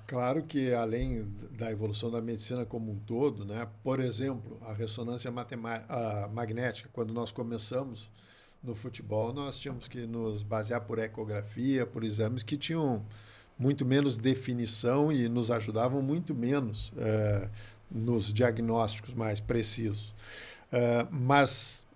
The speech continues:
também no tratamento, né? Eu lembro muito, eh, que quando nó-, comecei no futebol do Grêmio, o Grêmio não tinha fisioterapeuta, por exemplo. O Grêmio tinha massagista, como tem até hoje, e os, eh, eh,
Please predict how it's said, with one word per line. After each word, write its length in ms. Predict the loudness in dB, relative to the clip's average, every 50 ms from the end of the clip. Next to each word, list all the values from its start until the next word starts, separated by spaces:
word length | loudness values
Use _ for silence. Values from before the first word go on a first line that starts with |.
| _ 6
também 420 | 8 8 8 10 10 10 10 10
no 300 | 6 6 6 8 8 6
tratamento, 1000 | 6 4 2 2 2 2 0 2 0 2 4 6 6 6 6 6 4 0 -2 -2
né? 360 | -2 0 0 0 0 -2 -4 -2 0
Eu 160 | 4 4 6
lembro 760 | 6 6 6 6 6 4 4 6 6 6 6 4 4 2 0 -2
muito, 680 | 0 2 6 6 6 6 4 0 -4 -6 -4 -2 -2 2
eh, 420 | 4 4 6 6 6 4 4 2 0 -4 -6
que 120 | -6 -4
quando 340 | 2 4 4 6 6 4 4
nó-, 280 | 4 4 4 4 2 0 -4 -4 2
comecei 600 | 4 4 6 6 4 4 6 6 6 6 4 2 -4 -6 -6
no 240 | -2 -2 -2 -2
futebol 440 | -2 -4 -8 -10 -4 2 4 6 6 6
do 80 | 4
Grêmio, 340 | 2 2 2 2 2 0 -4 -8 -14 -18 -20 -20 -20 -20 -20 -20 -18 -18 -18 -18 -20 -20 -20 -20 -20 -20 _ _ _ _ -2
o 40 |
Grêmio 240 | 4 6 6 8 6
não 80 | 6 4
tinha 160 | 4 2 2
fisioterapeuta, 800 | 2 2 0 0 0 0 0 0 0 0 2 2 2 2 2 0
por 160 | -4 -2 -2
exemplo. 300 | 0 0 0 0 0 -2 -4 -10 -14 -12 -6
O 40 | 0
Grêmio 360 | 4 4 4 6 4 2 0
tinha 420 | 0 -2 -2 0 2 2 2 2
massagista, 920 | 2 2 2 2 2 4 6 6 6 6 6 4 2 0 -2 0 0 0 0
como 260 | 2 2 2 2 2
tem 240 | 2 0 0 0 2
até 220 | 2 4 6 8 8
hoje, 440 | 10 10 10 8 6 4 -2 -8 -10 -12 -14 -14 -16 -16 -16 -16 -18 -20 -20 -18 -8 -2
e 220 | 4 6 8 10 10
os, 460 | 10 8 8 6 2 0 0 0 2
eh, 60 | 6 8
eh, 880 | 10 10 10 10 8 6 4 4 6 6 6 6 4 4 2 0 -2